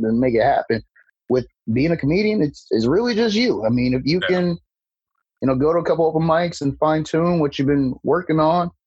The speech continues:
Speaker 1: you know, that's it. That's really all that it is. In theater, yeah, it can be a lot of things. It's, it's a lot
Speaker 2: Yeah.
Speaker 1: of things.
Speaker 2: Well,
Speaker 1: For
Speaker 2: that's,
Speaker 1: sure.
Speaker 2: that's why I've always had such a fascination with both, because, I mean,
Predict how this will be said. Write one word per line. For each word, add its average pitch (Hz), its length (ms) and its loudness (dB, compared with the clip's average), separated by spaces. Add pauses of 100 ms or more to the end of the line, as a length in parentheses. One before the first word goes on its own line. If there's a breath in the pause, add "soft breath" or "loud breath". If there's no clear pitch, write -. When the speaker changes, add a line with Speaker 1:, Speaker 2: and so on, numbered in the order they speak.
(500)
Speaker 1:
you 139 120 0
know, 127 100 2
that's 156 220 0
it. 185 320 0
That's 117 180 0
really 143 300 2
all 143 220 4
that 135 180 2
it 135 120 2
is. 156 380 2
In 113 120 -4
theater, 180 340 0
yeah, 175 240 2 (120)
it 127 180 -4
can 170 140 0
be 190 440 2
a 120 40 4
lot 170 300 2
of 170 120 -4
things. 85 340 -4
It's, - 240 -12
it's 104 140 -8
a - 40 0
lot 170 160 2
Speaker 2:
Yeah. - 60 0
Speaker 1:
of - 100 -10
things. - 320 -8 (640 loud breath)
Speaker 2:
Well, 170 80 4
Speaker 1:
For 196 60 6
Speaker 2:
that's, 190 120 0
Speaker 1:
sure. 180 100 -2
Speaker 2:
that's 156 320 0 (140)
why 131 300 4
I've 123 80 2
always 113 320 2
had 110 240 2
such 104 240 0
a 92 60 -4
fascination 98 840 -2
with 85 160 -12
both, 98 400 0
because, 87 340 -6
I 87 60 -6
mean, 90 360 -10